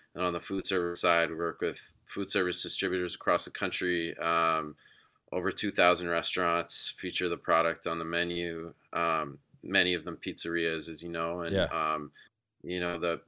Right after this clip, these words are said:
Speaker 1: I'm, I'm a pizza guy at heart. The pizza community is my community, and, um, you know, the, the pizzerias we work with are, are the primary drivers of brand awareness for us. So they're, they're a huge part of the story. Um,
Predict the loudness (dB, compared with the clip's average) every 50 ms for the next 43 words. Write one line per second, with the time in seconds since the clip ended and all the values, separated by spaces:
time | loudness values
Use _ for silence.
0 | _ _ -2 -2 -2 -2 -2 0 2 2 2 2 2 2 2 2 2 2 4 6
1 | 8 10 10 10 8 6 6 6 6 6 6 6 4 0 -6 -8 -6 -6 -4 -2
2 | -2 0 2 2 2 2 2 2 0 -2 -4 _ -8 -6 -4 -2 -2 -2 -2 -2
3 | -2 -2 -2 -2 -2 0 2 2 2 2 0 -4 -4 -4 -2 -2 -2 -2 -2 -2
4 | -2 -2 -2 -4 -4 -6 -6 -6 -4 -4 -2 -4 -4 -6 -10 -14 -20 -20 -20 -20
5 | -20 -20 -20 _ -8 -4 -4 -2 -2 -2 -4 -4 -4 -6 -4 -2 -2 -2 0 2
6 | 2 4 4 2 2 0 -2 0 0 0 0 -2 -2 -4 -2 0 0 0 0 0
7 | -2 -4 -6 -8 -10 -8 _ -4 -4 -4 -4 -2 2 4 4 4 4 4 2 2
8 | 2 2 4 4 4 4 4 2 -2 -4 -2 0 2 2 2 2 0 -2 -2 0
9 | 0 0 0 -2 -2 -2 -2 -2 0 2 4 4 4 4 2 0 0 0 -2 -2
10 | -2 -2 -2 -4 -6 -6 -2 0 0 0 -2 -4 -8 -8 -6 -2 0 2 2 2
11 | 0 -2 -4 -4 -2 -2 -2 0 0 2 2 0 -2 -4 -8 -14 -20 -20 _ _
12 | _ _ _ _ _ _ _ -6 0 2 2 4 4 4 2 0 -2 -6 -10 -12